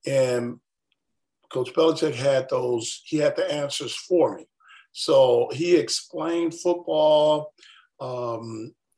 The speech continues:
he, he's a, he's a historian of the game. Well, both of them are historians of the game. So I learned so much of, of why people do certain things, and it made the game easier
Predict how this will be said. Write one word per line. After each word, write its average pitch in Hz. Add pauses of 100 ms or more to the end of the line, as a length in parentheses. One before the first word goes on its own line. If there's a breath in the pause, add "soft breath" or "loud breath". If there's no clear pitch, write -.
(160)
he, 117
he's 127
a, 113
he's 117
a 110
historian 180
of 165
the 156
game. 156
Well, 120
both 143
of 127
them 123
are 110
historians 160
of 156
the 147
game. 147 (340 loud breath)
So 156
I 131
learned 196
so 160
much 147
of, 123 (600 soft breath)
of 117
why 139
people 143
do 131
certain 147
things, 135 (140)
and 120
it 160
made 160
the 135
game 127 (500 soft breath)
easier 131